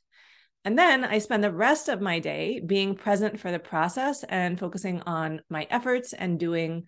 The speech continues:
my best. So we want to stay connected to what we hope the results to be, just enough, but not all day long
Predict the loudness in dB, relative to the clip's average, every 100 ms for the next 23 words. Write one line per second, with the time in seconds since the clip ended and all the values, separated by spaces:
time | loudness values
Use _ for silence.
0 | _ _ -4 -2 -2 -4 -8 -10 -18 _
1 | _ _ _ _ _ _ _ _ _ _
2 | _ -2 0 0 0 2 2 0 0 4
3 | 4 2 -4 -4 -2 -2 -4 -4 -4 -4
4 | -2 -4 -6 -4 0 0 0 -2 -6 _
5 | _ _ _ _ _ _ _ -2 2 2
6 | 2 0 0 0 0 -2 -2 2 2 2
7 | 0 -6 _ _ _ -20 -2 4 4 4
8 | -2 -2 0 2 2 -2 -8 -20 _ _
9 | _ _ _ 2 2 4 2 4 2 0
10 | -8 -16 _ _ _ _ _ _ _ 2
11 | 6 6 6 4 2 0 -2 -6